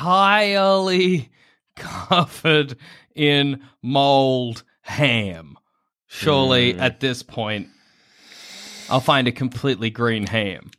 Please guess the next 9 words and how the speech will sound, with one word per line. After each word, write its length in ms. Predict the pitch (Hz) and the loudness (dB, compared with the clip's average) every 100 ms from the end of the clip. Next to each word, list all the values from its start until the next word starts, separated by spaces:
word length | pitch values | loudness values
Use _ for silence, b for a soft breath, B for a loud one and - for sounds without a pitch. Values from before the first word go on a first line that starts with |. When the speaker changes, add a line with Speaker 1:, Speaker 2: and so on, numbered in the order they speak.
| _ _ _ - - | _ _ _ -20 -2
Speaker 1:
right? 300 | 120 185 233 - _ _ _ _ _ _ _ _ _ _ | 4 4 2 -4 _ _ _ _ _ _ _ _ _ _
Well, 400 | 196 254 220 196 | -2 4 4 4
look, 300 | 196 190 123 - | 2 0 0 -4
<laughs> 380 | 165 - 208 | -4 -4 -6
I 60 | 147 | -8
can't, 400 | 123 117 95 - | -10 -10 -12 -6
but 440 | 160 - 233 139 B 175 B B | -4 0 -2 -2 B -20 B B
we 200 | 175 254 | -2 2
know 460 | 233 180 143 156 | 4 4 4 2